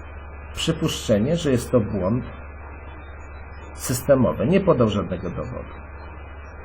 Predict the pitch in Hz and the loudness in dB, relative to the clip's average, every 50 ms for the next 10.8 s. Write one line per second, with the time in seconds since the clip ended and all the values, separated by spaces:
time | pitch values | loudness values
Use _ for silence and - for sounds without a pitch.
0 | - - - - - - - - - - 127 147 147 170 185 190 180 180 170 131 | -14 -14 -14 -12 -12 -12 -12 -6 0 2 4 4 6 6 6 6 6 6 6 6
1 | 131 151 143 - - 156 151 147 - - - 156 135 113 110 117 120 - - 139 | 6 4 4 4 4 2 2 2 2 2 4 4 6 6 6 6 4 4 4 4
2 | 135 127 127 123 127 123 117 110 104 104 - 101 87 - - 101 110 - 135 139 | 4 6 6 6 6 6 6 6 4 2 0 -2 -2 0 0 0 0 2 2 2
3 | 139 135 120 - 135 - - - 117 101 - - - 101 117 139 165 - - - | 2 2 2 2 -2 -2 0 2 2 2 2 2 2 2 4 2 0 -2 -6 -10
4 | - - - 160 147 131 120 - - 127 110 - - 131 147 175 214 294 240 123 | -2 2 2 2 4 2 2 2 2 0 0 2 2 2 4 6 6 6 6 6
5 | 107 95 - - - - - - - - - - - - - - - - - - | 6 4 0 -4 -8 -8 -10 -12 -14 -14 -14 -14 -14 -14 -14 -14 -14 -14 -4 2
6 | - 175 175 165 160 165 160 - 151 - 160 147 - 147 131 - - 117 - - | 4 6 8 8 8 8 6 6 4 4 4 4 4 2 0 0 0 0 4 6
7 | 117 117 120 127 139 - - - 113 113 117 110 - - 110 123 143 127 135 135 | 8 8 8 8 6 4 2 0 2 2 2 2 2 4 4 6 6 6 6 6
8 | 117 104 95 107 107 104 104 101 98 95 92 87 104 107 101 101 98 110 120 120 | 6 6 6 6 6 6 8 6 6 4 2 0 0 2 2 2 4 6 6 6
9 | 110 113 101 107 107 104 104 - - 139 135 135 120 120 120 - - - - - | 6 4 4 4 6 4 4 4 2 0 2 2 4 2 2 2 0 -4 -4 -2
10 | - 113 104 101 98 107 107 104 - - 131 127 123 127 135 139 | 0 2 2 2 4 4 4 4 6 6 6 8 8 8 6 4